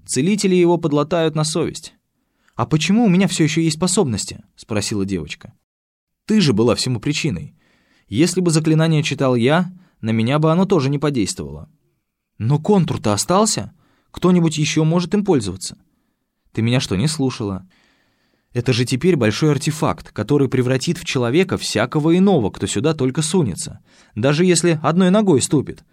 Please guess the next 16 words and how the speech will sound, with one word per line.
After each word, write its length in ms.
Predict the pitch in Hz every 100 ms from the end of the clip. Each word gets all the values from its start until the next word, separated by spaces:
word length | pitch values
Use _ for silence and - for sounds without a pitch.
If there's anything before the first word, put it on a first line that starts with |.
| _ _ -
Так 180 | 160
что 280 | - - 202 196
добро 360 | 139 156 202 240
пожаловать, 640 | 208 190 202 110 - - _ -
иным 580 | 113 110 139 208 226 -
вход 420 | - - 131 156 -
воспрещён. 720 | 135 135 127 113 - 78 78 - _ _ _ _ _ _ _ _ -
Ладно, 420 | 214 196 98 82 - _ -
пойдём 400 | 135 151 202 190
остальных 340 | 180 165 185
собирать 500 | - 131 120 92 - -
и 120 | 170
сдаваться 460 | 131 113 107 -
Инквизиции". 680 | 87 90 85 69 - - 60 - _ _ _ _
"Подождите", 580 | 185 190 190 262 - 123
сказала 420 | - 110 101 95